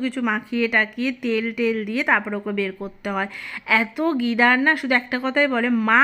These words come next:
যতদিন আমাকে করাতে পারবে আমি ততদিন মায়ের কাছেই করব, আমি কিছুতেই করব না।" আমি যাই হোক ওকে একটু সাবান টাবান সুন্দর করে মাখিয়ে টাকিয়ে দিচ্ছি, আর বললাম, "তোর ওই ইয়েটা একটু পরে নে,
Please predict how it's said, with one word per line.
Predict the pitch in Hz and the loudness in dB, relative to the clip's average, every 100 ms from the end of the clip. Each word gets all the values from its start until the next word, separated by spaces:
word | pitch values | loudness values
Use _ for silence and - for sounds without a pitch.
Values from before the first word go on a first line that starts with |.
| 320 | 6
যতদিন | 240 214 214 277 294 320 | 2 -4 -4 -4 0 0
আমাকে | 262 247 254 | 0 -2 -6
করাতে | 247 214 202 208 226 | -4 -2 -2 -2 -2
পারবে | 226 196 220 | 0 0 2
আমি | 233 208 - | -2 -2 -2
ততদিন | 220 214 285 269 214 202 226 294 | -2 -2 -2 -2 -2 -2 -2 0
মায়ের | 277 233 214 | 2 0 0
কাছেই | 214 208 233 220 | -4 -4 -4 -6
করব, | 208 190 196 196 - - - | -6 -8 -8 -12 -14 -10 0
আমি | 233 | 0
কিছুতেই | 240 262 254 269 - 277 302 302 220 | 2 0 0 -6 -4 2 2 2 -2
করব | 196 202 190 | -4 -6 -10
না।" | 190 - - - - 170 | -10 -14 -18 -18 -8 0
আমি | 262 | 4
যাই | 254 247 269 | 6 6 4
হোক | 269 | 0
ওকে | 254 | -2
একটু | 247 262 | -4 -6
সাবান | 247 247 220 226 | 0 2 4 2
টাবান | 226 233 240 | 0 0 -4
সুন্দর | 254 226 226 | -6 -6 -4
করে | 233 | -4
মাখিয়ে | 240 220 226 233 | -2 -2 -4 -4
টাকিয়ে | 226 226 247 240 | -2 -2 -4 -6
দিচ্ছি, | 220 220 - - 277 349 - - - - | -6 -8 -12 -6 -4 -4 -6 -10 -10 0
আর | 208 214 | 2 2
বললাম, | 214 226 233 240 240 - _ 220 233 | 2 0 2 0 -2 -8 _ -12 -2
"তোর | 233 226 | 0 2
ওই | 240 233 226 220 214 | 0 0 -2 -4 -4
ইয়েটা | 233 240 254 | -2 2 0
একটু | 262 262 247 | 0 -6 -4
পরে | 233 233 | 0 2
নে, | 240 294 | 2 -2